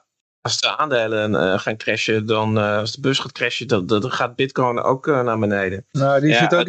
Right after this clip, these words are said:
Speaker 2: inderdaad op
Speaker 3: eh,
Speaker 2: het, eh,
Speaker 3: ja, het
Speaker 2: ja.
Speaker 3: punt is een beetje dat, dat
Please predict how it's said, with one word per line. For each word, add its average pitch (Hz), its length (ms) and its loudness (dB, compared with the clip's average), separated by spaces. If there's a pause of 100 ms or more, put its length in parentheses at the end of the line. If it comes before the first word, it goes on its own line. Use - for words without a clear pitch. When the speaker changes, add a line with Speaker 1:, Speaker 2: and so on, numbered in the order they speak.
Speaker 2:
inderdaad 165 240 2
op 151 80 0
Speaker 3:
eh, 139 80 2
Speaker 2:
het, 123 120 -4
eh, 160 240 0 (180)
Speaker 3:
ja, 120 240 2
het 143 120 0
Speaker 2:
ja. 139 60 0
Speaker 3:
punt 185 160 0
is 156 180 2
een 147 60 4
beetje 143 200 2
dat, 143 200 2 (400)
dat 127 280 0